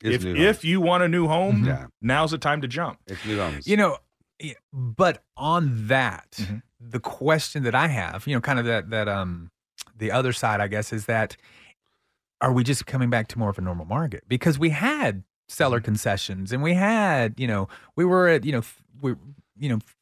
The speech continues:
Speaker 3: thirty-five, forty days. We're, we're at eighty-four days right now.
Speaker 2: Mm-hmm.
Speaker 3: So that's different. So we are, I mean, it's year over year, we're fifty-five days longer on market.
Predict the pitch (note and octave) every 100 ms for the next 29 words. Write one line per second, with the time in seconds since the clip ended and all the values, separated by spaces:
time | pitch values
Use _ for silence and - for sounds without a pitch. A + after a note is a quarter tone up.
0 | - C3 B2 A#2 C3 A#2 A2+ - B2+ A2+
1 | G2+ F#2 F#2 B2 A2 B2 A#2+ - C#3 E3+
2 | F3 C3 - E3+ D3+ G#2+ F2+ F2 F#2+ E2+
3 | F2+ G2+ D2 D2 - A#2 G#2+ B2 B2 C3+
4 | B2 F#2 - G#2+ C3+ C#3 A2 A#2+ A#2 B2+
5 | - - B2 E3+ G3 C#3+ D#3 D#3+ G#2 -
6 | E3+ D3+ - A#2+ A#2 A2 G2+ G#2 G#2+ G#2
7 | F2+ F#2+ G2 E2+